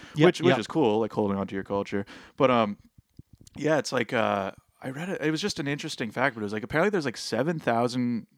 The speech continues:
Speaker 2: languages in the world. And it, I think people were estimating that by twenty fifty, they think about ninety percent of them are going to be extinct or forgotten.
Speaker 1: That, I mean,
Speaker 2: Which
Speaker 1: it's, it does
Speaker 2: seem-,
Speaker 1: sound right.
Speaker 2: seems absurd.
Speaker 1: It,
Speaker 2: Seven thousand.
Speaker 1: it,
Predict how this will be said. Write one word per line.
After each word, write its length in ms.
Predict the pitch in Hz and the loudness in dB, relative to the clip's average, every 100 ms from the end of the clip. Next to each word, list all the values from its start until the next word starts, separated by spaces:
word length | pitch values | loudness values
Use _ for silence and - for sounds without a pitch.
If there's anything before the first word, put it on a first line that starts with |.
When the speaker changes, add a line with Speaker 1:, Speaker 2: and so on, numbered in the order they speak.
| - | -6
Speaker 2:
languages 400 | 107 110 101 98 | -2 -2 -2 -6
in 80 | 98 | -8
the 60 | |
world. 260 | 92 90 92 - - - _ - | -6 -6 -6 -14 -20 -20 _ -6
And 160 | 107 | -4
it, 180 | 110 - | -4 -4
I 220 | 120 113 | -2 0
think 300 | - 131 127 | 0 -2 -2
people 180 | 143 123 | -2 2
were 120 | 120 | 4
estimating 420 | 107 110 - 101 101 | 2 0 -2 -4 -2
that 260 | 98 - | -2 -2
by 400 | 101 104 98 98 - - _ - | 0 0 0 -4 -10 -20 _ -16
twenty 440 | - 117 139 175 | -8 -2 -2 -2
fifty, 640 | - - 120 - - 101 95 | -6 -2 0 0 -4 -4 -4
they 200 | 104 98 | -4 -6
think 380 | - 113 110 117 | -6 -6 -4 -4
about 280 | 110 101 | -2 -2
ninety 600 | 98 101 95 101 120 135 | -4 -6 -6 -4 -6 -8
percent 480 | - 113 - 107 104 | -8 -10 -8 -8 -6
of 120 | 101 | -6
them 320 | 95 92 87 90 | -8 -10 -10 -10
are 160 | 101 92 | -8 -8
going 240 | 95 92 | -10 -12
to 100 | 87 | -14
be 340 | 95 92 90 - - | -14 -14 -14 -16 -18
extinct 560 | 98 - 98 92 - - | -16 -10 -10 -10 -16 -16
or 80 | |
forgotten. 460 | 95 95 90 87 85 - - _ _ _ _ _ 147 | -14 -12 -12 -12 -16 -20 -20 _ _ _ _ _ 0
Speaker 1:
That, 260 | 160 180 147 | 4 4 4
I 120 | 151 | 4
mean, 160 | 151 | 4
Speaker 2:
Which 220 | 143 - 151 | 4 2 0
Speaker 1:
it's, 80 | 180 | 2
it 100 | 170 | 6
does 160 | 175 | 4
Speaker 2:
seem-, 80 | 165 | 4
Speaker 1:
sound 280 | 165 147 127 | 4 2 2
right. 260 | 113 110 95 | 2 2 0
Speaker 2:
seems 400 | - 147 214 214 | -6 -2 -2 -2
absurd. 500 | 110 - - 156 151 | -6 -8 -4 -2 -2
Speaker 1:
It, 40 | - | -4
Speaker 2:
Seven 280 | 143 147 | 0 2
thousand. 260 | 147 170 | 6 4
Speaker 1:
it, 40 | 135 | 4